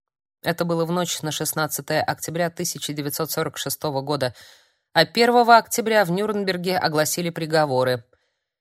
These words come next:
Я очень хорошо могу представить себе состояние отца в тот день. Одновременно надежда на то, что его оправдают, и осознание, что это конец. Будь я рядом с ним в тот момент, я бы ему сказал, что у него нет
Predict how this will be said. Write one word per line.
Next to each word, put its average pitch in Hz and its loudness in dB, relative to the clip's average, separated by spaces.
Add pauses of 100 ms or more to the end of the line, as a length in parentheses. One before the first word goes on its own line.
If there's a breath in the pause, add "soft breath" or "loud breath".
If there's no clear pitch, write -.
(300)
Я 196 6
очень 196 2
хорошо 185 4
могу 190 0
представить 175 0
себе 165 -2
состояние 160 0
отца 156 -2
в - -6
тот 151 -4
день. 143 -4 (320 soft breath)
Одновременно 170 4
надежда 165 2
на 156 2
то, 180 0
что - -4
его 151 4
оправдают, 151 6
и 156 2
осознание, 175 2
что 180 -2
это 180 -2
конец. 165 0 (560)
Будь 247 -2
я 220 2
рядом 214 2
с - -4
ним 214 0
в - -8
тот 185 -2
момент, 165 -2
я 180 0
бы 202 -4
ему 190 -2
сказал, 180 0
что - -4
у 151 -2
него 165 -2
нет 170 -2